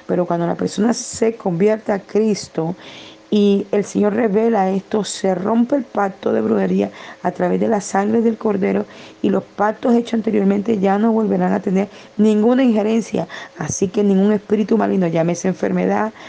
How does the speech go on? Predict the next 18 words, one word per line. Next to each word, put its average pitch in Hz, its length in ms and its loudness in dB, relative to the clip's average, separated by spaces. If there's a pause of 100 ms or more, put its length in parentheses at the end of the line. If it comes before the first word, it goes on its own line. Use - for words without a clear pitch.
(180)
o 190 120 -2
cualquier 196 400 -2
tipo 214 240 -2
de 208 100 2
cosa, 220 400 -2 (320)
podrán 190 600 0 (260)
nunca 240 420 4
más 196 240 2 (300)
tocar 180 340 0
esa 175 280 -2
vida, 180 340 0 (100)
ese 190 280 -4
cuerpo, 165 460 -6 (500)
en 185 180 0
el 170 120 0
nombre 165 300 -2
de 175 100 -2
Jesús. - 520 -8